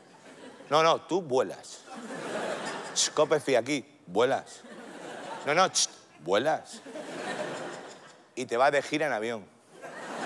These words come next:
A ver,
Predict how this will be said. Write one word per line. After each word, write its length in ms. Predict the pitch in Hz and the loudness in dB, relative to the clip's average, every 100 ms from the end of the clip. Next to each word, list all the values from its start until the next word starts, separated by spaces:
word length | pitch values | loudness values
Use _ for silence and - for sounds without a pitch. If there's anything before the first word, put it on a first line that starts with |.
| - - - - - - - - - - - - - - - - - - - - | -4 -4 -4 -2 -2 -2 0 -2 -2 -2 -4 -4 -6 -8 -8 -8 -10 -10 -12 0
A 80 | 107 | 6
ver, 240 | 143 135 | 8 6